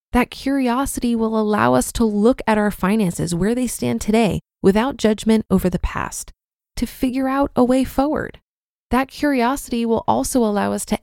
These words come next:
educate ourselves about investing and budgeting and recognize that this is all figure-outable. If you're listening to this show, you obviously have an interest in personal finance. So in my opinion, you're already doing fantastic.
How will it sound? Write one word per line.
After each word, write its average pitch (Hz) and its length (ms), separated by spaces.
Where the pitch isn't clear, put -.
educate 214 480
ourselves 165 440
about 180 220
investing 226 680
and 175 180
budgeting 208 520
and 190 200
recognize 247 540
that - 200
this 254 400
is 262 240
all 175 400
figure-outable. - 920
If 240 140
you're 254 140
listening 330 360
to 294 100
this 277 140
show, 220 460
you 262 240
obviously 269 500
have 240 140
an 247 160
interest 226 520
in 220 100
personal 254 360
finance. 240 560
So 226 240
in 180 120
my 160 180
opinion, 294 500
you're 254 400
already 269 480
doing 254 480
fantastic. 254 1080